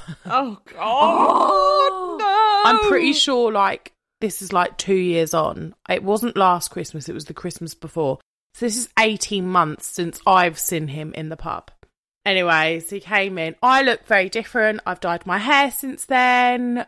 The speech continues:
Speaker 1: I'm on a little bit of a health journey, so I've lost a little bit of weight.
Speaker 2: Yeah, might not have recognised you.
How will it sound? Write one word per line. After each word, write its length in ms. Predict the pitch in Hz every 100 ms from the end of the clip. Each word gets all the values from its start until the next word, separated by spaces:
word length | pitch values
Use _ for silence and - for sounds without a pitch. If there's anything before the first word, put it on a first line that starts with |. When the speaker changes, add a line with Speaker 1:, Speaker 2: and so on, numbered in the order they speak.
| -
Speaker 1:
I'm 180 | 202 196
on 140 | 185
a 40 | 175
little 200 | 185 -
bit 160 | 190
of 80 | 175
a 60 | 180
health 440 | 247 254 247 -
journey, 640 | 254 233 226 226 226 226 220
so 140 | 202
I've 220 | 175 175
lost 240 | 180 - 180
a 20 |
little 180 | 165 180
bit 140 | 190
of 120 | 190
weight. 640 | 202 254 240 240 247 254 - _ _
Speaker 2:
Yeah, 360 | 220 214 180 165 _ -
might 300 | 233 247 240
not 180 | 240 214
have 60 | 214
recognised 560 | 208 202 185 170 -
you. 180 | 165